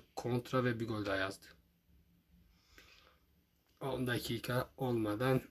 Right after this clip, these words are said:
kalemizde ikinci golü de gördük. Geçmiş olsun.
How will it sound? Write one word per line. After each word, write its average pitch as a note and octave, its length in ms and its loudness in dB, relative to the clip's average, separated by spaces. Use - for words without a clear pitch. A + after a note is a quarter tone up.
kalemizde A#2+ 680 4
ikinci A#2 360 0
golü A2 300 0
de C3 100 6
gördük. A#2 420 2
Geçmiş A2+ 480 -2
olsun. B2+ 420 -2